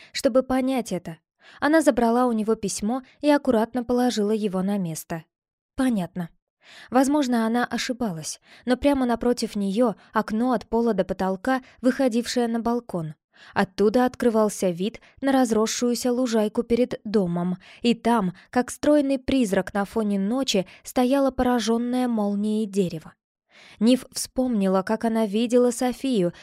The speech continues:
стоявшую на балконе. Должно быть, та тоже видела её.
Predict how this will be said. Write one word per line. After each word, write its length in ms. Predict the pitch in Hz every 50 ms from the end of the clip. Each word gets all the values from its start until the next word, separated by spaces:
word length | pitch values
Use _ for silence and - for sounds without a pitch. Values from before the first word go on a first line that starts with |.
| -
стоявшую 640 | - - - 240 233 233 226 220 - - 233 220 220
на 100 | 220 226
балконе. 600 | 208 233 233 240 240 - - 208 175 165 160 - _ _ _ _ _ _ _ - - -
Должно 440 | 185 220 214 208 214 196 226 233 226
быть, 240 | 233 233 - -
та 200 | _ - 226 233
тоже 400 | - - 294 285 269 214 185 202
видела 360 | 196 214 226 202 175 180 175 175
её. 400 | 170 175 214 214 196 175 160